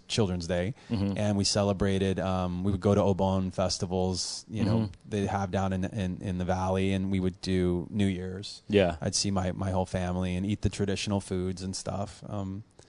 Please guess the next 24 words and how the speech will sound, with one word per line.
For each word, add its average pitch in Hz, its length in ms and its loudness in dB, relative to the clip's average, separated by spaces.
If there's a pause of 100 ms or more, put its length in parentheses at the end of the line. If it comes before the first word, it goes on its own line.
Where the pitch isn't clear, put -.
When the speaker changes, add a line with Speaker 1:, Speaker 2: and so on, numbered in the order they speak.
(180)
Speaker 1:
unfortunately, 131 480 10
like, 104 120 0
my 104 100 2
brother 101 320 6
speaks - 420 -4
Japanese, 90 560 -2 (420)
like, - 240 -8 (520)
pretty 113 220 4
fluently. 92 520 0
I, 110 360 6
I 110 120 8
opted 101 340 6
for - 180 -6
art - 220 6
classes, 92 460 -6
so - 120 0
I 104 60 6
Speaker 2:
Uh-huh. 101 80 4
Speaker 1:
didn't, 95 360 0
I 107 120 2
didn't 101 200 2
learn 95 180 0
Japanese, 104 480 -4
but, 113 220 -2